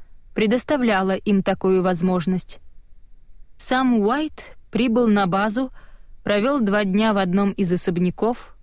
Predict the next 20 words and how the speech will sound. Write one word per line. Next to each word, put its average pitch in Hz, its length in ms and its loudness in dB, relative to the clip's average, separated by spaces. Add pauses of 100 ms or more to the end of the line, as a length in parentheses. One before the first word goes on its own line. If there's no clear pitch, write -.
(460)
прочел 254 400 0
воодушевляющую 196 1120 2
проповедь 196 560 -2 (320)
про 202 120 0
божественное 190 760 2
возмездие 240 720 0 (720)
и 214 80 2
возглавил 233 580 2
церемонию 214 680 2
повешения 190 720 2
трех 180 360 -2
пленников. 170 640 -2 (800)
Первым 196 400 2
был 196 180 2 (100)
эльф, 202 380 0 (460)
которому 196 420 2
едва 196 520 0
исполнилось 220 720 2
двадцать 196 520 -2
лет, 196 340 -2